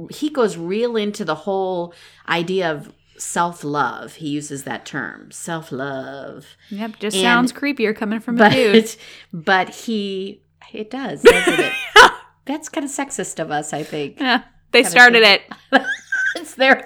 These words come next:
Speaker 1: fault.
Speaker 2: <laughs> It's their fault.
Speaker 1: <laughs> But self-psychology, in his theory, basically completely rejects Freudian's ideology of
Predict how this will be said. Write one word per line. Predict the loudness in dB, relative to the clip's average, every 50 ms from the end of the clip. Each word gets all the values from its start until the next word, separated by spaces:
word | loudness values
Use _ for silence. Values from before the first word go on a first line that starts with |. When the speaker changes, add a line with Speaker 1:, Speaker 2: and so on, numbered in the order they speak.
| 8 8
Speaker 1:
fault. | 10 8 6 8 8 8
Speaker 2:
<laughs> | 8
It's | 6 4 2
their | 2 2
fault. | 2 8 10 12 12 12 10 8 2 -8 -16 -16 -18 -16 -8 -8 -8 -2 -2
Speaker 1:
<laughs> | -4 -4 -4 -10 -20 -20 -20 -20 -20 -20 -20 -20 _ -6
But | 0 0 0 0
self-psychology, | 2 2 4 4 4 2 2 2 2 2 0 0 0 2 2 2 0 -2 -4 -6 -6 -6 -6 -8 -8 -10 -12 _ _ _ -6
in | -6 -6 -4
his | -2 0 0 0 0 0 -4
theory, | -6 -4 -4 -4 -4 -4 -6 -6 -8 -10 -12 -18 -18 -16 -14 -14 -14 -14 -16 -16 -6 0
basically | 0 0 2 0 -2 -6 -4 -6 -6
completely | -4 -6 -6 -4 -4 -6 -4 -4 -6
rejects | -6 -6 -6 -4 -4 -4 -4 -6 -10
Freudian's | -12 -8 -6 -4 -4 -4 -6 -6 -6 -6 -6 -8 -8 -8 -4
ideology | -4 -4 -2 -2 -2 -2 -2 -2 -4 -6 -6 -6 -8 -6 -4
of | -2 -2 -2 -2 -4 -6